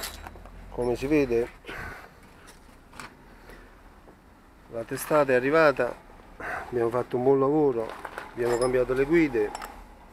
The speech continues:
Queste sono le guide, le valvole, quella spezzata. Guardate un po' cosa ha combinato,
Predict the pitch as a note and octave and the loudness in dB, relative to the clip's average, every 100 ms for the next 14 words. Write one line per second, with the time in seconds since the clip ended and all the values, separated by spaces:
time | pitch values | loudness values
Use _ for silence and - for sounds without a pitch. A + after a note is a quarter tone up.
0 | - - - - - - - - - - | -20 -20 -20 -20 -20 -20 -20 -20 -20 -8
1 | C3+ B2+ C3 A#2 A#2+ C3 D#3 D#3 A#2+ A2 | -4 -4 -4 -2 0 0 2 2 2 -2
2 | - - - - - - - - - B2+ | -4 -16 -18 -16 -18 -18 -18 -6 -2 2
3 | C#3+ D3 B2+ A#2+ A#2+ A#2+ A#2 - B2 - | 6 4 4 -2 0 -2 -2 -4 -4 4
4 | D3+ C3 A#2 G#2+ - - - - - - | 6 6 2 -10 -10 -18 -12 -12 -12 -18
5 | - - - - - B2+ B2 C3 B2 A#2+ | -18 -18 -20 -20 -10 -8 -2 0 0 0
6 | A#2+ A#2 A#2 - A#2 B2+ C#3+ C3 G#2+ | 0 0 -2 -6 -4 0 2 2 0